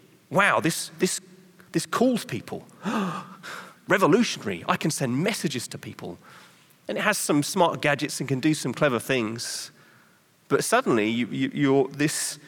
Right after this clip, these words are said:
this appeal that you felt begins to fade. And then the thing that you brought begins to fade. You know, it slows down a bit, or maybe Apple deliberately slow it down, who knows? <laughs> It begins to fade.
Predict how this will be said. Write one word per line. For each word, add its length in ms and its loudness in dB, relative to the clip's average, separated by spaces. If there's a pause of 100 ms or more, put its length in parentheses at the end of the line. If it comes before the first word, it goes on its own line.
(160)
this 280 2
appeal 600 4
that 140 2
you 140 2
felt 460 6 (580)
begins 420 0
to 140 0
fade. 440 0 (1080)
And 120 4
then 140 6
the 100 6
thing 320 2
that 120 2
you 120 2
brought 380 4
begins 400 -2
to 100 -4
fade. 440 -4 (460)
You 100 -2
know, 100 4
it 100 -6
slows 460 0
down 300 0
a 40 -2
bit, 280 0
or 100 -2
maybe 420 -2
Apple 360 0
deliberately 500 -2
slow 280 4
it 100 -2
down, 260 0
who 140 0
knows? 500 0 (680)
<laughs> 100 -12 (760)
It 100 -2
begins 420 2
to 120 2
fade. 500 2